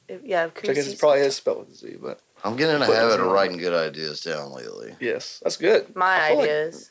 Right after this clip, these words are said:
Speaker 2: <laughs> Yeah.
Speaker 3: I don't. Yeah, I'll steal your shit.
Speaker 2: <laughs>
Speaker 1: Excuse
Speaker 3: Steal
Speaker 1: you.
Speaker 3: everyone's shit.
Speaker 2: I
Speaker 3: If
Speaker 2: remember being drunk last, uh, that night I saw at Tin Cup, and I was like, "Man, y'all two just ma-, meshed real well together."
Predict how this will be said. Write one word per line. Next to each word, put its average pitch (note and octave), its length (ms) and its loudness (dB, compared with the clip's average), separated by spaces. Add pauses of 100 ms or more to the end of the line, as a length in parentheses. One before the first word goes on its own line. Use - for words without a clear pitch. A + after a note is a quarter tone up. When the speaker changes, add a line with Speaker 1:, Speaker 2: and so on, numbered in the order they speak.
Speaker 2:
<laughs> - 80 -8
Yeah. - 240 -4
Speaker 3:
I F2+ 60 -2
don't. G#2 240 -2
Yeah, F#2+ 140 0
I'll F2+ 100 2
steal F2+ 320 -2
your F2+ 160 -2
shit. F#2+ 380 -4 (100)
Speaker 2:
<laughs> - 80 -6
Speaker 1:
Excuse - 600 -6
Speaker 3:
Steal D#3 180 2
Speaker 1:
you. G2 80 6
Speaker 3:
everyone's F#2 440 0
shit. D#2+ 360 -4
Speaker 2:
I - 80 -10 (540)
Speaker 3:
If G#2+ 100 2
Speaker 2:
remember F3+ 220 4
being E3 300 2
drunk D3 260 0
last, C#3 280 0
uh, C3 340 0 (500)
that C3 160 0
night C#3 100 4
I C3+ 40 2
saw C#3+ 200 0
at - 80 -2
Tin D3 160 -2
Cup, C3+ 220 -2
and B2 100 -4
I - 20 -2
was B2 120 -4
like, C3 100 -4
"Man, E3+ 160 -10
y'all F#3+ 120 -14
two - 180 -12
just - 200 -8
ma-, B2+ 240 -8
meshed C#3 300 -8
real D#3+ 120 -10
well A#2 200 -6
together." - 300 -8